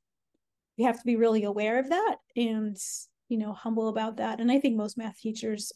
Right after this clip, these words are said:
are to one degree or another aware of that. Yeah, and, and some of it, it's not, for some kids, it's not just about math itself, it's about school in general.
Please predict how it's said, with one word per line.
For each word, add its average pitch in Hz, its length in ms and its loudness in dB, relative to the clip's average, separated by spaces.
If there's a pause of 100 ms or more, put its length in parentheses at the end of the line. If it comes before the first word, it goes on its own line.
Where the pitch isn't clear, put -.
are 220 180 2
to 214 160 -4
one 220 180 -2
degree 220 320 -6
or 214 100 -6
another 214 520 -6
aware 220 320 -4
of 110 120 -10
that. 110 280 -6 (540)
Yeah, 359 280 6
and, 294 280 6
and 285 140 6
some 392 180 6
of 415 100 4
it, 311 100 6
it's 277 160 0
not, 262 280 4
for 294 100 2
some 349 220 2
kids, 302 220 2
it's 262 180 0
not 247 180 2
just 240 220 -4
about 214 400 -2
math 214 360 0
itself, 247 480 -2
it's 269 140 -4
about 208 340 -4
school 220 260 -2
in 202 100 -6
general. 208 500 -4